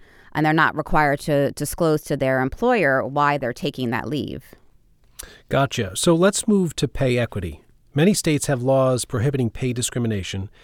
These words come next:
Speaker 2: and in the past few years, several states expanded the scope of their laws to cover more than just gender-based pay discrimination. In light of these laws, how should employers examine their policies and procedures?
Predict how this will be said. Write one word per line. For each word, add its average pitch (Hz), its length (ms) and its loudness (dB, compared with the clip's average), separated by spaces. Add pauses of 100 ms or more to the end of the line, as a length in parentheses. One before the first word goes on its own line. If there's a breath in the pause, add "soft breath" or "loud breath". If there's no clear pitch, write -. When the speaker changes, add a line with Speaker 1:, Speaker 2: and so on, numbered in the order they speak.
(440 loud breath)
Speaker 2:
and 139 80 4
in 165 80 6
the 160 80 4
past 151 320 -2
few 160 80 -2
years, 123 380 0
several 139 260 0
states 127 380 -4
expanded 147 560 -2
the 117 80 -4
scope - 340 -2
of 104 120 -6
their 107 120 -4
laws 101 300 -4
to 117 100 -6
cover 127 260 -4
more 139 300 2
than 123 140 2
just 113 420 -4
gender-based 120 720 -2
pay 117 180 -4
discrimination. 90 640 -8 (680 soft breath)
In 131 160 2
light 175 240 4
of 147 100 2
these 127 180 -2
laws, 113 300 -2
how 151 160 -2
should 160 220 -2
employers 131 680 -2
examine 107 600 -2 (100)
their 110 140 -4
policies 117 540 -4
and 98 100 -8
procedures? 87 480 -8